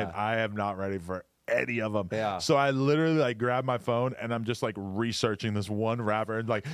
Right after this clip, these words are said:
Speaker 1: putting together questions while I'm s-, and my girl,
Speaker 2: Uh-huh.
Speaker 1: my girl doesn't know this is what I'm doing. It
Speaker 2: Yeah.
Speaker 1: looks like I'm just texting somebody or whatever,
Speaker 2: Er.
Speaker 1: and,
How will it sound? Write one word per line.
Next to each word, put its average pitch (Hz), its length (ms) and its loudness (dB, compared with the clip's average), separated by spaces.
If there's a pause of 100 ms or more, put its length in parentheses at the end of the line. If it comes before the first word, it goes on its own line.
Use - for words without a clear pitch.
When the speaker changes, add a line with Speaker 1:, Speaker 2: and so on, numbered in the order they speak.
(160)
Speaker 1:
putting 143 300 2
together 135 280 2
questions 127 420 0
while 117 240 4
I'm 127 80 2
s-, 107 80 -4
and 139 140 2
my 123 100 2
girl, 139 220 4
Speaker 2:
Uh-huh. 90 160 -4
Speaker 1:
my 143 100 6
girl 147 220 6
doesn't 208 180 4
know 202 140 6
this 175 80 2
is - 20 -10
what 185 80 6
I'm 156 80 2
doing. 143 220 4
It - 60 4
Speaker 2:
Yeah. 139 40 6
Speaker 1:
looks - 160 4
like 175 140 6
I'm 151 80 -2
just 139 160 -2
texting 151 280 2
somebody 123 300 2
or 123 80 2
whatever, 127 300 4
Speaker 2:
Er. 123 80 4
Speaker 1:
and, 120 220 0